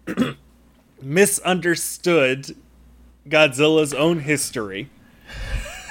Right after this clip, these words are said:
The Godzilla that they moved isn't the Godzilla who attacked in nineteen fifty, because that's a different guy entirely. So he still exists. And the Godzilla that they move, they don't avoid him getting hit with nuclear radiation,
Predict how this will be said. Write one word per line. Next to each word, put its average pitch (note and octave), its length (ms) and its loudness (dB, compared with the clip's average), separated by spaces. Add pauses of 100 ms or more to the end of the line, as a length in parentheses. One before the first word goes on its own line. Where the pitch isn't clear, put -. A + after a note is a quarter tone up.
(400)
The D#3 100 4
Godzilla E3 680 2
that F3+ 200 2
they D#3+ 160 4
moved C3 560 -2 (300)
isn't A#3+ 420 2
the D3+ 100 -2
Godzilla B2+ 540 0
who C3 160 -2
attacked A#2+ 400 0
in B2+ 100 -6
nineteen A#2+ 360 -6
fifty, A2 480 -8 (100)
because A#2 240 -4
that's C3+ 220 2
a C3 60 -6
different B2+ 400 0
guy A#2 180 0
entirely. G2+ 720 -6
So C#3 180 -6
he G3+ 180 0
still A2 320 -2
exists. - 680 -10 (400)
And C3+ 120 -4
the C3 80 -2
Godzilla F3 500 2
that F3 180 -8
they C#3+ 160 2
move, C#3+ 580 0 (600)
they D#3+ 180 4
don't F3 420 4
avoid A#2+ 380 0
him A2+ 160 -6
getting G#2+ 260 -2
hit A2+ 180 -4
with G#2+ 200 -8
nuclear G#2+ 400 -4
radiation, G2+ 720 -8